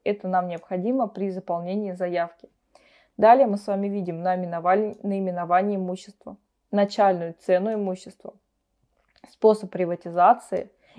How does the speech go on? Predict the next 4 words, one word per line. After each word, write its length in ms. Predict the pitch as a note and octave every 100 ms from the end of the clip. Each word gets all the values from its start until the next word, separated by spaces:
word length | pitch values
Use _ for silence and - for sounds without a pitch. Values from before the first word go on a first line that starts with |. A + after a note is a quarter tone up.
| -
и 80 | A3
местонахождение 1040 | A3 A3+ G#3+ G#3+ F#3 - F3+ E3+ F#3+ B3 G#3+
данного 540 | F3 F3 G3 G3 F#3
имущества. 760 | - G3 G3 F#3+ - _ -